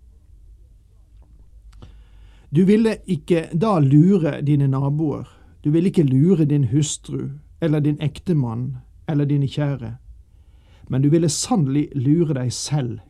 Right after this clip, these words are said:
grundig. Om du sier at du ikke synder, da lurer du deg selv. Man ville trodd at et menneske som sier at de ikke synder, likevel ville ha en viss respekt for sannheten. Men Johannes sier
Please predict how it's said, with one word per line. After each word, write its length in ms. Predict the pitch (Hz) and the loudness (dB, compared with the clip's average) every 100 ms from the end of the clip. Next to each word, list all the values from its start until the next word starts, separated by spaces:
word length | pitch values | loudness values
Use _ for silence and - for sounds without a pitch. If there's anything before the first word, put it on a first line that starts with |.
| 147 | -12
grundig. 500 | 123 120 117 - - - - _ - _ _ _ _ _ _ - - - - | -8 -6 -8 -12 -18 -20 -20 _ -20 _ _ _ _ _ _ -20 -20 -20 -6
Om 160 | 160 170 | -2 0
du 100 | 185 | 2
sier 320 | 202 208 202 | 2 2 0
at 140 | 139 - | -2 -4
du 60 | |
ikke 240 | 147 147 151 | -4 -2 -2
synder, 380 | - 156 160 170 - - - - - - | 0 0 -2 -8 -12 -20 -20 -20 -20 -6
da 80 | 156 | 0
lurer 280 | 151 147 147 | 4 4 2
du 80 | 139 | 0
deg 160 | 151 | -2
selv. 380 | 143 - 180 139 - - - - _ - _ - - - - - | -4 -4 -6 -6 -14 -20 -20 -20 _ -20 _ -20 -20 -20 -20 -12
Man 140 | - 180 | 0 4
ville 160 | 202 | 4
trodd 400 | 202 - 269 156 - | 2 0 0 0 -4
at 160 | 180 170 | -4 -2
et 100 | 160 | 0
menneske 480 | 160 190 214 - 156 | 0 0 0 -2 -4
som 180 | 156 143 | -2 -2
sier 540 | - 180 190 165 165 - | -2 -2 -2 -2 -4 -6
at 120 | 147 | -6
de 60 | 156 | -6
ikke 180 | 147 156 | -4 -4
synder, 440 | 160 160 156 151 | -2 -2 -2 -4
likevel 600 | 165 180 175 190 151 127 131 - | -2 0 0 0 0 -2 -8 -12
ville 200 | - 151 | -2 0
ha 100 | 147 | 2
en 120 | 170 165 | 2 0
viss 200 | 156 160 | 0 -4
respekt 480 | 147 - 180 - - | -8 -6 -6 -8 -12
for 120 | 165 | -8
sannheten. 680 | - 202 135 120 - 117 113 _ - - - - - | -4 -4 -4 -6 -10 -16 -16 _ -20 -20 -20 -20 -14
Men 140 | - 143 | -2 0
Johannes 360 | 160 220 208 | 2 2 2
sier 400 | - 175 190 151 | 0 0 0 -2